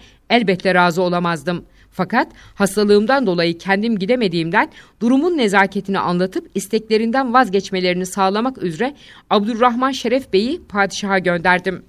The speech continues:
Sadrazam umutsuzdu. Yedi Kasım günü sadrazamca yeniden çağrılan Rauf Bey,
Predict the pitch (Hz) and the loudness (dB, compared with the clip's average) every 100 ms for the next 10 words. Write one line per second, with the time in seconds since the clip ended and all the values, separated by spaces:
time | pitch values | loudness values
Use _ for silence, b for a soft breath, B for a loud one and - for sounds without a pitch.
0 | _ _ _ b b b b b b b | _ _ _ b b b b b b b
1 | 277 277 330 370 403 - 240 254 - 240 | 4 4 4 4 0 0 2 2 0 -4
2 | 165 180 180 - 180 220 269 220 202 220 | 0 0 -2 -2 -2 0 -2 -4 -2 -2
3 | 196 190 185 202 185 202 247 254 233 233 | 0 -2 -2 -2 0 0 2 0 0 0
4 | 226 233 190 185 196 175 180 175 180 170 | 0 0 -2 -2 -2 0 0 0 0 -2
5 | - 214 339 | -2 -2 -2